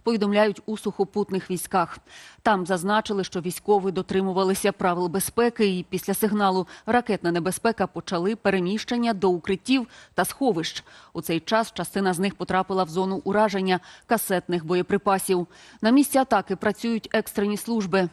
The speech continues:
Ми ж продовжуємо стежити за оновленням інформації. Президент С Ш А Дональд Трамп заявив, що його зустріч з Владіміром Путіним відбудеться на території Сполучених Штатів,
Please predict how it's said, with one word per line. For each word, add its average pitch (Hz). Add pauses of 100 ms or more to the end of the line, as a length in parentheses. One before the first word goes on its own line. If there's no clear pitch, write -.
(140)
Ми 202
ж -
продовжуємо 190
стежити 190 (240)
за 240
оновленням 170
інформації. 185 (1400)
Президент 254
С -
Ш 247
А 214
Дональд 196
Трамп 269
заявив, 196
що -
його 208
зустріч 202
з -
Владіміром 196
Путіним 277
відбудеться 208
на 196
території 202
Сполучених 190
Штатів, 285